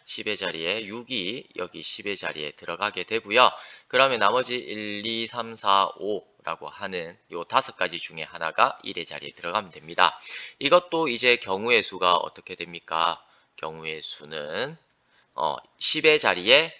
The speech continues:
육이 들어가는 경우 한 가지밖에 없죠. 그래서 이제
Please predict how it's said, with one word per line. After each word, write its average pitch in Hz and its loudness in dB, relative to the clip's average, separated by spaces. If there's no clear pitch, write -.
육이 131 -8
들어가는 85 -4
경우 92 -6
한 135 -8
가지밖에 135 0
없죠. 82 -2
그래서 85 -6
이제 107 -4